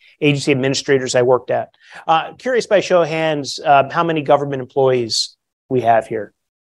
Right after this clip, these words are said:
Okay, it's great. And, you know, one of the things that I'll, I'll, I'll be honest, always sort of, uh, bothered me a little bit is that when you work in the government, sometimes people look at the work we do in government and they say, "Oh, the private sector can do that better."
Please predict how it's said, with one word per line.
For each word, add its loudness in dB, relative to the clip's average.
Okay, 0
it's -20
great. 0
And, 0
you -4
know, 2
one 0
of -4
the -20
things -2
that 2
I'll, 2
I'll, 4
I'll 0
be -2
honest, -4
always -2
sort 0
of, -6
uh, 4
bothered 2
me -4
a -2
little -4
bit -4
is -6
that 4
when -2
you -8
work 0
in -2
the -2
government, 0
sometimes -4
people 0
look 2
at 2
the -4
work 0
we -2
do 0
in -6
government -4
and -2
they -4
say, 0
"Oh, 6
the 0
private 0
sector -10
can -12
do -8
that -4
better." -2